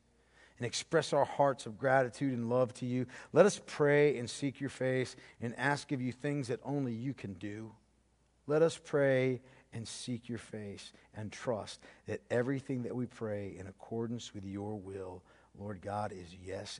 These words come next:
and amen. And thank you for this word tonight that I know I needed to hear. And I trust, Lord God, that everyone here needed to hear as well.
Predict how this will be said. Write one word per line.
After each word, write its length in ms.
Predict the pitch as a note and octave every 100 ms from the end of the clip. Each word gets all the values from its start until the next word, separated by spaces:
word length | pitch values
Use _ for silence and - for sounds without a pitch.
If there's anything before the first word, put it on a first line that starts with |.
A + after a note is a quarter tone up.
| E2
and 140 | E2 E2
amen. 320 | E2+ F2+ D2 - - _ _ _ _ _ _ _ _ _ _ _ _ _ _ _ _ _ _ _ _ _ _ _ _ _ -
And 120 | F#2+
thank 300 | - B2 A#2
you 60 | B2
for 140 | -
this 180 | G#2+ -
word 240 | G#2 G#2 -
tonight 360 | G2 F#2 F#2 - _ _ _ _ _ _ _ _ _ _ _ _ _ _ _ -
that 140 | B2+
I 120 | B2+ B2+
know 180 | A#2+
I 220 | G#2 A#2 A#2
needed 320 | A2 G2 F2
to 80 | F#2
hear. 320 | - F2+ - _ _ _ _ _ _ _ _ _ _ _ _ _ _ _ _ _ -
And 100 | A2+
I 80 | A2
trust, 440 | - A#2+ G#2 -
Lord 180 | A2+ G2+
God, 380 | A2 A2 A#2 B2 - _ _ _ _ _ _ _ _ _ _ _ -
that 80 | G#2+
everyone 340 | G#2+ G#2+ A2+
here 320 | G2 A#2+ F2+ F#2
needed 240 | F#2 F2+
to 60 | F#2
hear 220 | F#2+ F#2+
as 60 | F#2+
well. 260 | F#2+ F2+